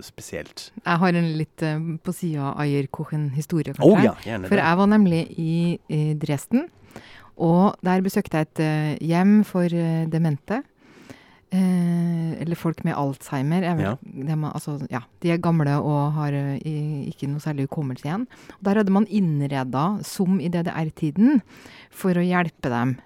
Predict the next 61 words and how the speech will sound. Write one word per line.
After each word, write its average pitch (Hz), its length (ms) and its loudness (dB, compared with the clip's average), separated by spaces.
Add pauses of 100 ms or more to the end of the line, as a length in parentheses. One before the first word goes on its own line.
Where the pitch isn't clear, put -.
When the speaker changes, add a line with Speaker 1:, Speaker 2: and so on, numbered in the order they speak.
(120)
Speaker 2:
eh, 139 1040 -2
til 156 220 -2
å 147 280 -4
f-, - 180 -20 (120)
eh, 151 360 -8
føle 160 360 -2
seg 147 160 -6
tryggere 143 480 -4
og, 139 600 -2
og 156 140 -8
kanskje 165 280 -6
kjenne 160 300 -4
igjen 131 160 -4
ting 156 180 -4
fra 151 200 -6
da 147 200 -6
de 151 120 -4
var 165 100 -6
yngre, 147 280 -4
da. 262 200 2
Speaker 1:
Oi, 139 220 2
litt 107 120 -2
Speaker 2:
Så - 60 -4
Speaker 1:
som 131 140 4
i 117 120 4
Goodbye 104 400 0
Lenin 101 460 -2
i - 20 0
Speaker 2:
Ja, 196 120 0
Speaker 1:
filmen. 117 220 4
Speaker 2:
litt - 100 0
sånn. 240 260 6
Speaker 1:
Mhm. 117 140 4
Speaker 2:
Det 113 80 2
er 302 100 2
litt 254 100 0
sånn. 196 220 4 (400)
Så - 160 -8
jeg, 226 100 8
dette 220 240 6
skrev 190 320 4
jeg - 20 2
en, 147 280 2
en 160 340 2
reportasje 170 360 -4
om, 143 380 -2
eh, 139 100 -2
for 147 140 -6
Aftenposten. 147 440 -6
Det 165 80 -2
var 131 160 -4
kjempeinteressant - 880 -8
å 135 100 -10
være 127 200 0
Speaker 1:
Mhm. 101 160 -2
Speaker 2:
der, 120 80 -4
og 131 200 -2
mange 165 300 2
gode 160 220 0
grunner 147 360 -2
til 151 140 -6